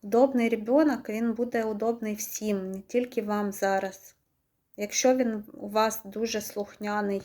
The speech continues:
тихий і, і, і взагалі навіть вас не, не, не турбує, ну то ви повинні розуміти, що це буде доросла людина, яка,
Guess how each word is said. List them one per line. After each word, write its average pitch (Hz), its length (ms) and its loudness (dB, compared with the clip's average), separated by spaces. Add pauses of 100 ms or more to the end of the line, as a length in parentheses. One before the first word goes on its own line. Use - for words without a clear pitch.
(460)
тихий 233 480 2
і, 190 240 -6
і, 196 380 -8
і 202 40 -8
взагалі 208 580 -2
навіть 196 500 -2 (200)
вас 196 420 -2
не, 196 360 -4 (420)
не, 190 400 -2
не 190 180 -2
турбує, 208 760 4
ну 196 180 -6
то 233 420 -2 (480)
ви 220 360 2
повинні 240 460 0
розуміти, 240 560 -2
що - 220 -6
це 220 220 0
буде 214 240 -2
доросла 214 560 0
людина, 233 400 2
яка, 202 400 -2